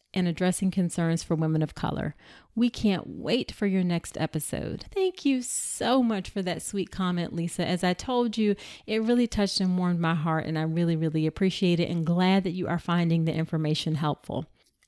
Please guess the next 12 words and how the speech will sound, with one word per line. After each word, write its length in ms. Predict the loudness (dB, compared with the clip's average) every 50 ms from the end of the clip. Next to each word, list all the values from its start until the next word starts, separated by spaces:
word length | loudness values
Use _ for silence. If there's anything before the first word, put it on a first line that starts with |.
| _ 2
Now, 140 | 4 4 4
the 140 | 2 0
second 720 | 0 0 -4 -4 -2 -2 -4 -4 -2 0 0 0 0 0
thing 260 | -2 -2 0 0 0 0
that 160 | -2 0 0
I 80 | 0
want 240 | -2 -2 -2 -4 -4 -4
to 100 | -4 -6
talk 340 | -4 -2 -2 -2 -2 -2
about 340 | -4 -4 -2 -2 -2 -4 -4 -4
is 200 | -4 -4 -4 -4
this. 400 | -4 -4 -4 -4 -6 -10 -14 -16